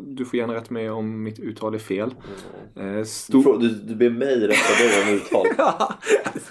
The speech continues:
Speaker 1: Jag, jag skyller alltid på att jag är tysk.
Speaker 2: Fel,
Speaker 1: Eh,
Speaker 2: fel person.
Speaker 1: men heter det, stod, eh, återigen för en fin insats. Han gjorde inledningsvis mot Brighton två mål.
Speaker 2: Ja.
Speaker 1: Eh, nu gjorde han ju mål igen. Eh, Watford vann med två ett.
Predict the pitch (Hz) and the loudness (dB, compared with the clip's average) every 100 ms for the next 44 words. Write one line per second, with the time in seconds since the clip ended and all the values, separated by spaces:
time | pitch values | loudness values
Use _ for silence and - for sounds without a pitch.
0 | 294 311 110 165 165 170 190 175 147 143 | -6 0 4 4 4 6 6 6 4 2
1 | 135 127 120 - 127 - - 107 - 113 | 4 4 4 4 2 0 -10 -4 4 6
2 | 98 92 120 127 117 113 117 113 107 104 | 6 4 2 4 2 2 2 2 0 -8
3 | 101 - - - - 127 135 139 143 143 | -16 -18 -18 -18 -8 2 4 4 6 4
4 | 139 135 131 127 - 127 127 131 - - | 6 8 8 6 6 6 6 4 2 4
5 | 147 147 143 139 139 131 131 127 131 123 | 2 4 4 4 4 4 6 6 8 4
6 | 123 135 135 131 135 127 120 120 127 123 | 4 0 2 4 6 6 6 4 4 4
7 | 120 113 131 127 113 - 120 127 139 131 | 2 2 2 2 0 0 2 2 2 -2
8 | 123 135 120 120 117 127 151 113 113 120 | 2 4 6 4 4 4 4 6 6 6
9 | 131 131 127 131 123 120 123 123 120 113 | 4 6 8 8 4 4 4 6 4 4
10 | 110 113 139 165 - - - _ 87 92 | 2 2 2 -2 -6 -20 -20 _ -16 -12
11 | 90 90 87 78 - - 117 117 - 117 | -12 -10 -10 -10 -12 -4 -2 -2 0 0
12 | 107 113 123 117 - 110 127 143 - | 4 2 2 0 -2 -2 0 -2 -2